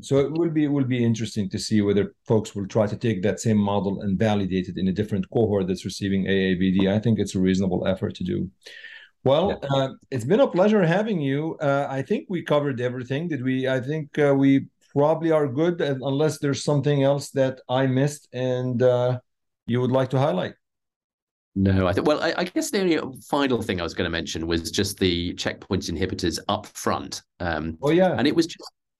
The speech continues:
Speaker 2: it was just to sort of reinforce the data. There was no, there was no hugely new data, but we did see the longer follow-up of the neval study, which was, again, from the Germans,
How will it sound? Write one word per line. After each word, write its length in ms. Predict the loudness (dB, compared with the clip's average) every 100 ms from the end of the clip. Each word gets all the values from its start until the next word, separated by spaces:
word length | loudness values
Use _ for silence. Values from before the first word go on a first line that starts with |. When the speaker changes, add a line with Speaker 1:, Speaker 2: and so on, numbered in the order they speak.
| _ 0
Speaker 2:
it 60 |
was 80 | 2
just 160 | 2 0
to 80 | 0
sort 140 | 2
of 60 | 4
reinforce 600 | 4 4 2 0 0 0
the 80 |
data. 200 | -2 -2
There 100 | -2 0
was 80 |
no, 100 | 0
there 160 | 0 -2
was 100 | 0
no 220 | -2 -2 -6 -16 -16 -16 -18 _
hugely 460 | -2 0 2 0 0
new 140 | 0
data, 340 | -2 -2 -6
but 220 | -4 -2 0
we 80 |
did 180 | 2 0
see 140 | 0 0
the 100 | 2
longer 280 | 2 0
follow-up 520 | -4 -4 -2 0 -2 -6
of 80 |
the 80 | -4
neval 600 | 2 4 4 0 -4 -6
study, 420 | -8 -6 -4 -4 -4
which 300 | -4 -6 -4
was, 280 | -2 0
again, 240 | -2 0 -2
from 140 | -2
the 80 | -6
Germans, 640 | -4 -4 -4 -6 -8 -12